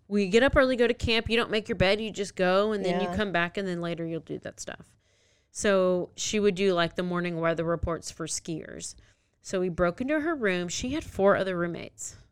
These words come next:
Speaker 1: Four other roommates. And th-, this was whenever it was, like, it, the walls are paper thin.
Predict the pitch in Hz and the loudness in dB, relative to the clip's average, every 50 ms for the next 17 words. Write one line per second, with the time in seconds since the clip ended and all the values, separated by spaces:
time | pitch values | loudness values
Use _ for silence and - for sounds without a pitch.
0 | _ _ _ _ _ _ _ _ _ _ _ _ _ _ _ _ _ _ - 320 | _ _ _ _ _ _ _ _ _ _ _ _ _ _ _ _ _ _ 0 2
1 | 349 359 349 339 330 330 330 302 185 - - - - - - - _ _ _ _ | 2 4 4 4 2 2 2 2 0 -2 -6 -8 -10 -10 -10 -14 _ _ _ _
2 | _ _ _ _ _ _ _ _ - 220 220 214 185 202 - - 190 175 214 226 | _ _ _ _ _ _ _ _ -2 0 0 2 2 0 0 0 0 0 0 0
3 | - 311 320 302 277 254 254 240 226 220 220 233 - - 202 185 - 202 185 185 | 0 0 -2 -2 -2 -2 -2 -2 -2 -2 -2 -2 -4 -4 -6 -6 -4 -2 -2 -2
4 | 180 - _ _ _ _ _ _ - 196 185 160 202 196 185 185 196 196 202 220 | -4 -6 _ _ _ _ _ _ -2 -2 0 2 2 2 4 4 2 2 4 2
5 | 214 202 220 208 - - 180 - - 151 135 - 135 131 117 - | 2 0 -2 -6 -4 -4 -4 -4 -4 -6 -8 -10 -14 -16 -16 -18